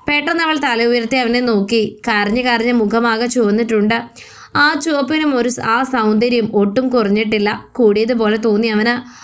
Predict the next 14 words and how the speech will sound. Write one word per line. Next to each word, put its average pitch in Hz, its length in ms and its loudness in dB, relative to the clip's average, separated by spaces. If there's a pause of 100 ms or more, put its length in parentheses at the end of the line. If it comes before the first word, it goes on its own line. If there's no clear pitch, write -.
(260)
ആകപ്പാടെ 285 600 2
ചുവന്ന് 247 440 0
നിൽക്കുന്ന 220 360 0
മുഖം 208 440 2
കൈകളിലെടുത്ത് 208 840 -2 (120)
ഒരു 233 160 2
ഉമ്മ 240 260 -2
കൊടുക്കാൻ 226 380 0
തോന്നിപ്പോയി 226 520 0
അവന്. 226 260 0 (640)
അത്രത്തോളം 302 640 0
നിഷ്കളങ്കമായ 233 760 0
ഒരു 220 80 0
മുഖം. 220 360 0